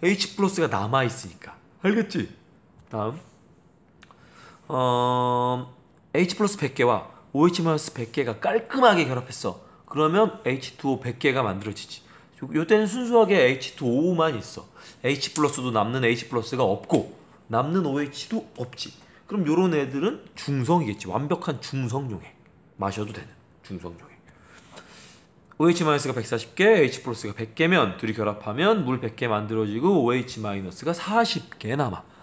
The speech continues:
염기성 물질이지. <laughs> 그런 거지. 음, 자, 이제 중화 반응에서 좀 더 깊이 언제 중화되나, 즉 언제 에이치 플러스랑 오에이치 마이너스가 깔끔하게 딱 만나는가,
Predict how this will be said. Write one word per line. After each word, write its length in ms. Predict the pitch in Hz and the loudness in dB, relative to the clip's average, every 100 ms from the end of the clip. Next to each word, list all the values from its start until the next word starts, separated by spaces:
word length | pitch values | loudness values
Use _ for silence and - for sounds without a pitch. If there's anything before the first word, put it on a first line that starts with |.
| - - _ - - | -20 -20 _ -16 -6
염기성 480 | 101 101 - 107 117 | -6 -4 -6 -8 -8
물질이지. 460 | 90 - - - - - | -10 -16 -20 -20 -20 -4
<laughs> 540 | 190 165 156 - - - | 0 0 -2 -10 -20 -14
그런 260 | - 123 | -10 -8
거지. 220 | 107 - - - - - - - - - - | -10 -14 -16 -14 -14 -10 -8 -8 -10 -14 -12
음, 540 | 135 139 160 190 202 - | -8 -4 0 0 -2 -4
자, 440 | 127 104 98 95 | -4 -4 -4 -6
이제 200 | 95 110 | -4 -4
중화 240 | 107 147 190 | -2 2 4
반응에서 360 | 185 160 147 143 | 6 4 0 -2
좀 140 | 160 | -6
더 80 | 147 | -6
깊이 500 | - 131 120 120 - - - - - _ | -8 -8 -6 -6 -8 -20 -20 -20 -20 _
언제 420 | 135 185 208 233 | 0 2 4 4
중화되나, 580 | 226 147 135 120 104 92 | 4 2 4 4 0 -2
즉 260 | - 208 - | -2 -4 0
언제 440 | 117 143 170 208 147 | 0 2 2 2 4
에이치 300 | 147 165 - | 2 0 -4
플러스랑 560 | 165 165 165 160 151 117 | 0 0 0 0 0 0
오에이치 320 | 131 135 139 | 0 -2 -4
마이너스가 560 | 131 127 151 160 - | -4 -6 -4 -4 -2
깔끔하게 720 | - - 220 233 214 185 175 - | 0 0 0 0 2 2 0 0
딱 340 | - - - | 0 0 -8
만나는가, 720 | 107 107 139 180 165 123 120 | -6 -4 2 2 2 -2 -6